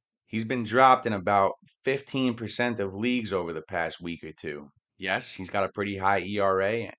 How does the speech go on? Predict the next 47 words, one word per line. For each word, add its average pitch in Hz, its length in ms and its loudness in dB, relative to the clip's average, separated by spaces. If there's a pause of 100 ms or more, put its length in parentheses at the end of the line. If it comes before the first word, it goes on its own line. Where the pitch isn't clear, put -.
(100)
at 80 160 -6
four 92 240 -2
point 95 300 -6
eight 117 240 -4 (480)
and 110 260 0
whip 110 240 2
at 85 160 0
one 101 200 -2
point 95 260 -4
five 85 340 2
three, 95 320 -4 (140)
but 92 120 -4
I 110 60 2
wouldn't 143 320 0
give 135 160 2
up 127 160 2
just 117 260 -2
yet. 123 220 -2 (480)
He's - 180 -12
coming 131 340 0
off 127 180 0
his 107 120 -6
best 120 280 2
outing 120 300 4
of 117 80 -4
the 104 40 -4
season 117 400 -4
against 107 360 -2
Saint 107 240 -2
Louis. 113 360 -2 (380)
Solid 113 560 2
lineup 113 540 0
with - 120 -8
five 113 360 6
innings 117 260 -2
pitched, 120 420 -2 (120)
eight 113 260 -2
Ks, 120 420 0
two 120 300 -2
earned 107 300 -2
runs, 117 440 -6 (240)
just - 280 -10
three 117 200 -2
hits 113 280 -4
and 104 180 -4
one 107 220 -4
walk. 113 260 0